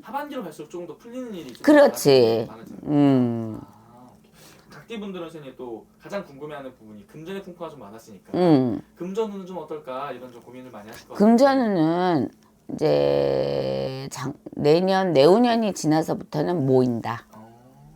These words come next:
Speaker 2: 음.
Speaker 1: 그럼 지금 올해는 누구한테 또 빌려준다거나 이런 건 하면 안
Speaker 2: 아, 절대 안 되지. 그거 안 돼요.
Speaker 1: 음.
Speaker 2: 음.
Speaker 1: 빌려주면 안 되고.
Speaker 2: 손재수가 있기 때문에 그거 빌려주는 것도 안 되고,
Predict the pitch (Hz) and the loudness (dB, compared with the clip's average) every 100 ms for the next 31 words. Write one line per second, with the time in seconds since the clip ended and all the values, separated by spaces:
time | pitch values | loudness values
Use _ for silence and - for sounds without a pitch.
0 | - - 139 123 120 _ _ _ 147 156 | -10 -4 -4 -4 -10 _ _ _ -14 -14
1 | 127 139 120 151 175 151 131 120 143 143 | -14 -18 -10 -8 -8 -10 -18 -20 -18 -18
2 | - 131 131 143 127 117 107 107 101 110 | -20 -18 -14 -14 -14 -18 -18 -20 -20 -18
3 | 131 127 - - 151 170 185 185 175 170 | -18 -18 -14 2 6 6 6 6 6 6
4 | - 185 170 165 151 151 143 147 - - | 6 6 8 6 6 6 6 6 2 2
5 | 135 135 135 143 147 131 131 131 135 131 | 6 6 6 4 4 6 6 6 6 4
6 | 131 - - - - _ - 147 139 139 | 2 -4 -20 -20 -20 _ -6 -2 0 0
7 | 131 127 - - - - - - 302 294 | -2 -4 -8 -18 -20 -20 -10 2 6 6
8 | 311 262 285 - - 175 180 220 247 170 | 6 6 4 4 2 2 2 4 4 4
9 | 165 - 180 202 214 190 190 190 180 147 | 0 -2 2 4 4 2 0 2 4 4
10 | 135 151 240 220 147 | 2 4 6 8 6